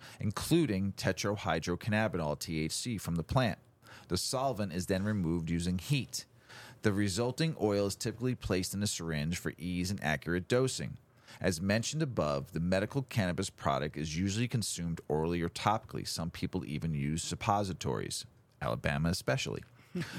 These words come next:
Benefits of R S O. Studies on R S O itself are few and far between, but research on the benefits of T H C is plentiful. A case study in twenty thirteen saw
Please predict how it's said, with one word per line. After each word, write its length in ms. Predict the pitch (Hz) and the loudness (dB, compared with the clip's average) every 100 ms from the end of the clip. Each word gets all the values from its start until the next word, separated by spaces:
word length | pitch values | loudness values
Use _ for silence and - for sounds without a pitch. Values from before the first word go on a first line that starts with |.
| - - | -12 0
Benefits 440 | 107 113 117 143 139 | 4 4 2 0 0
of 140 | 110 | 2
R 160 | 101 101 | 2 2
S 160 | 107 | 0
O. 220 | 117 113 - - - - | 0 -2 -4 -12 -20 -14
Studies 480 | - - 127 151 165 | -8 -2 0 2 2
on 180 | 95 113 | 2 2
R 200 | 101 113 | 4 4
S 160 | 120 117 | 2 2
O 120 | 120 | 0
itself 520 | 117 - 82 80 - - | 0 -2 -2 -2 -6 0
are 180 | 82 80 | 0 0
few 340 | - 113 113 | -2 2 2
and 80 | 117 | 2
far 220 | - 85 | 2 2
between, 480 | 85 - 151 117 73 - - - - | 0 0 2 2 0 -6 -18 -20 0
but 100 | 98 | 2
research 540 | 87 143 170 - 101 101 | 4 4 2 0 -2 0
on 100 | 92 | 0
the 80 | |
benefits 480 | 80 80 82 92 - | 2 2 2 0 -2
of 80 | 82 | -4
T 240 | - 87 82 | -2 0 0
H 80 | |
C 160 | - 85 | 0 -2
is 120 | 87 | -2
plentiful. 560 | - - 143 - 65 - - - - | -2 2 2 2 -2 -4 -10 -12 -8
A 60 | |
case 280 | - 107 101 | -2 2 2
study 260 | - 104 101 | 0 -2 -2
in 80 | 92 | -2
twenty 240 | 107 98 | 0 0
thirteen 460 | 92 92 - 113 101 | 2 0 0 -2 -2
saw 340 | - 98 90 | 0 0 0